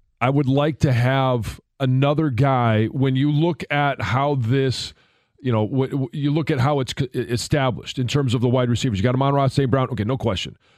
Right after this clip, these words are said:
Uh, Marvin Jones Junior, no question. Khalif Raymond, all right, return guy. You, you, you know why he's on the ros-, roster. Antoine Green, we saw a flash in that last preseason game.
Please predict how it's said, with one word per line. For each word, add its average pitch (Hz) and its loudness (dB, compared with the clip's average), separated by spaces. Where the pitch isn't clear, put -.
Uh, 113 0
Marvin 135 0
Jones 127 2
Junior, 107 -2
no 131 0
question. - -4
Khalif 151 0
Raymond, 147 0
all 135 0
right, 127 -2
return 135 0
guy. 143 2
You, 135 -8
you, 123 -2
you 131 -2
know 143 2
why 139 2
he's 131 2
on 143 0
the 139 0
ros-, 131 -2
roster. 139 0
Antoine 135 0
Green, 139 0
we 156 0
saw 165 0
a 135 0
flash 175 0
in 160 2
that 147 2
last 143 0
preseason 147 0
game. 147 0